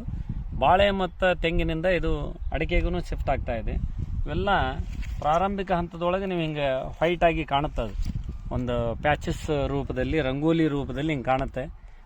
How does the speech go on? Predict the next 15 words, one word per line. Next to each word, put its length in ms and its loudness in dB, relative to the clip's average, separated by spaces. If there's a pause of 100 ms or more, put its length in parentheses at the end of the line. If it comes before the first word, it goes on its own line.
(120)
ಆಮೇಲೆ 280 6
ಹರಡ್ತಾ 320 4
ಹರಡ್ತಾ 340 6
ಏನಾಗುತ್ತೆ 440 2
ಅಂದ್ರೆ, 380 0 (440)
ಮೇಲೆಲ್ಲ 420 4 (960)
ಗರಿಗಳು 360 6
ಹಳದಿ 260 4
ಆಗ್ತವೆ 560 4
ಮತ್ತು 460 2
ಗರಿ 200 2
ಮೇಲೆಲ್ಲ 440 4
ಕಪ್ಪು 340 2
ಅಂಶ 220 2
ಕಾಣುತ್ತೆ. 480 0